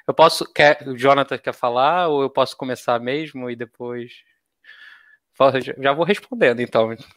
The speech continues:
depois, vamos lá. É, eu, eu, não, eu, eu não concordo muito com essa diferenciação, assim, não, assim, eu, eu acho que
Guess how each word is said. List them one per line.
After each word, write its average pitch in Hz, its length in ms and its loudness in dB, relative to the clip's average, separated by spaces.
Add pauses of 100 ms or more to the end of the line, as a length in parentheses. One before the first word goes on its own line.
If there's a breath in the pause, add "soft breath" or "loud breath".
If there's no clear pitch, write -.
(120)
depois, 131 400 -2 (260)
vamos 139 200 -2
lá. 117 100 4 (380 loud breath)
É, 135 420 4
eu, 196 180 4
eu, 196 160 4
não, 247 140 -2
eu, 208 380 2
eu 226 580 -2
não 226 140 -4
concordo 196 760 2
muito 160 760 -4
com 151 180 0
essa 151 240 0
diferenciação, 151 960 0
assim, 156 300 -6
não, 139 300 -2
assim, 139 180 -8
eu, 147 140 -2
eu 165 200 2
acho 175 360 2
que 196 340 -4